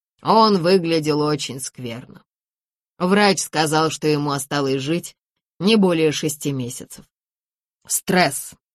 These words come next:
вот что его доконало. Стресс, вызванный тем, что он не мог разорваться между женой и любовницей, в результате чего жил на два дома.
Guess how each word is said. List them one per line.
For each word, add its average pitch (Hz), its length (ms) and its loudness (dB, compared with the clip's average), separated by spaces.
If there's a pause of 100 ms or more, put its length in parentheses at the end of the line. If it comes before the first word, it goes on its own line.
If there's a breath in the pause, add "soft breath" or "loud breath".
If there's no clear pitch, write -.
вот 220 300 4
что - 180 -2
его 147 180 4
доконало. 135 580 -4 (400)
Стресс, 247 460 4
вызванный 196 520 4
тем, 220 280 2
что 208 180 0
он 180 140 2
не 175 100 2
мог 185 240 4
разорваться 165 720 0
между 151 400 0
женой 151 380 0
и - 20 4
любовницей, 147 800 0 (280)
в 196 140 2
результате 156 640 2
чего 156 280 2
жил 160 260 2
на 151 180 2
два 139 220 -2
дома. 127 320 -8